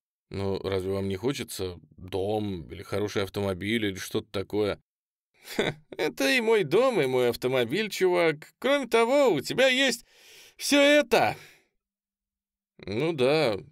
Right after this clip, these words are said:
а у нас есть действительно хороший дом". "Верно, но вы ведь не владеете им. Это дом владеет вами". "Ты что имеешь в виду?" "Я имею в виду,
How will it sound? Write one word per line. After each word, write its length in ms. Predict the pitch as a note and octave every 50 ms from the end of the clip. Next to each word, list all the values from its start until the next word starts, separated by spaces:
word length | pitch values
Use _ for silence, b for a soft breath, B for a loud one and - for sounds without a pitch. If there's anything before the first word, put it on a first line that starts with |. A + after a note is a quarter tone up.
| _ _ -
а 160 | B2 A#2 G#2+
у 40 | G2
нас 280 | G2+ B2+ D#3+ E3 -
есть 240 | - A#2 D3 C#3 G#2+
действительно 520 | G2 A#2 A2 - - A2 A#2 A#2 - A#2+ A#2
хороший 480 | - A#2 A2 G#2+ A2 G2 - - G#2
дом". 320 | F#2+ G2+ G#2 G2+ F#2+ - _ _ _ _ _ _ _ _ _ _ _ -
"Верно, 640 | D#3+ F#3+ A#3 B3 B3+ A#3 A3 A3 F3 B2+ G#2+ A#2 - _ -
но 180 | - G#3+ A#3 B3+
вы 100 | C4+ B3+
ведь 180 | B3 A#3 A3
не 80 | A3 A3
владеете 640 | G#3 G#3+ G#3+ G3 F3+ A3+ A#3 A3+ G#3 D#3+ - A2 G2+
им. 200 | - - B2 - _ _ -
Это 500 | - - F#3+ - A3 A3 G#3+ G3 D#3 - - _ _ _
дом 480 | - D3 F3 F#3 G#3 A3+ G3+ C#3 - _
владеет 560 | - - D#3 E3 D#3 C#3+ B2 A#2+ G#2+ G2+ G2+
вами". 360 | A2+ G#2+ G2+ F#2+ F2+ E2 D2+ _ _ _ _ _ _ _ _ _ _ _ _ _ _ _ _ _ _ -
"Ты 100 | G#2+ G#2+
что 160 | G2+ A#2+ A2
имеешь 300 | G2+ G2+ G2 G2 - -
в 60 | G2+
виду?" 240 | G2+ F#2 F2+ - - _ _ _ _ _ _ _ _ _ _ _ -
"Я 200 | C4+ C#4 D4 C#4
имею 280 | C4+ C4+ B3+ A#3+ A3+
в 40 | A3
виду, 400 | A3 A3 G#3 C#4 C#4+ B3+ F3+ D#3